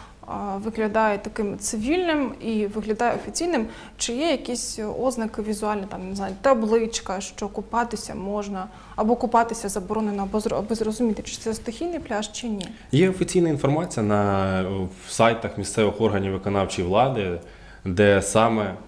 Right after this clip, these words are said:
Speaker 2: е, під час купального сезону відкривається пляж, який придатний для даного відпочинку. Тому, е, кожному громадянину слід п-, просто відкрити сайти місцевої влади своєї і, е, знайти, е, дану,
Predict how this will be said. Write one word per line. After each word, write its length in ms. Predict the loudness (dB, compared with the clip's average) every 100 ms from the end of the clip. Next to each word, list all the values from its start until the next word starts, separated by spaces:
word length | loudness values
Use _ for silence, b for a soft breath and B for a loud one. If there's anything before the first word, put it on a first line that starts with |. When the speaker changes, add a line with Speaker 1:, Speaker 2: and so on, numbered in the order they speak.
| -10 -6
Speaker 2:
е, 440 | -4 -4 -4 -4 -8 B B B -6
під 140 | 2
час 260 | 4 4 2
купального 500 | -4 4 6 6 0
сезону 420 | -2 0 2 2
відкривається 720 | 0 2 6 6 4 2 -2
пляж, 340 | 0 2 2 0
який 180 | -2 0
придатний 560 | 2 6 4 4 -2
для 440 | 0 2 2 2 0
даного 520 | 6 6 6 4 2
відпочинку. 580 | 0 -4 -4 -6 -6 -8
Тому, 380 | -4 -2 -2 B B B B B -4
е, 440 | 0 2 4 2 0 B B
кожному 360 | 6 6 8 6
громадянину 560 | 6 6 6 4 4 2
слід 240 | 0 -2 -4 -8
п-, 160 | -2 -2
просто 420 | 2 2 4 2
відкрити 480 | -2 2 2 2 -2
сайти 360 | 4 4 4 0
місцевої 640 | -2 -2 -4 2 4 6
влади 280 | 6 2 0
своєї 560 | 0 0 2 0 0
і, 240 | -2 -4 -4
е, 180 | -2 2
знайти, 500 | 2 4 2 0 -2 -14 -20 -12 -6
е, 240 | -2 0 2
дану, 340 | 4 4